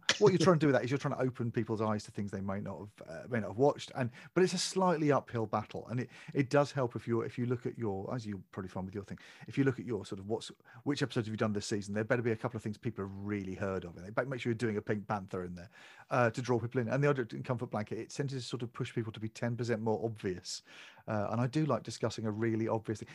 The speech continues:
Speaker 1: I, I genuinely will never get bored about talking about, I don't know, James Bond movies or the Beatles. So I don't, I don't think there's a,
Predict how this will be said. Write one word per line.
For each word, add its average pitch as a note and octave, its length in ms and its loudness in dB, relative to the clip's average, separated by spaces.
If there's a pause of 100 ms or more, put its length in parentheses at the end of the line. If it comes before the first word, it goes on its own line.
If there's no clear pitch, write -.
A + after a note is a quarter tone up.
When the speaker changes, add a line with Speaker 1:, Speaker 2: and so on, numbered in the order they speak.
(160)
Speaker 1:
I, F3 220 6
I E3+ 100 8
genuinely A#2+ 800 2 (320)
will B2+ 240 2
never B2+ 400 4
get A#2 260 0
bored G2 380 4
about F2+ 260 -6
talking G2 360 -4
about, F2 240 -4
I G2+ 80 -4
don't F#2+ 80 -6
know, F2 200 -8
James G#2 300 0
Bond A#2 340 2
movies F#2+ 420 -2
or G2 80 -2
the G2 120 -2
Beatles. G#2 480 -4
So - 260 -8
I G#2 80 -4
don't, A#2+ 260 -2
I B2 80 -6
don't A#2 180 -4
think G#2+ 200 -6
there's G2+ 160 -6
a, G#2 100 -8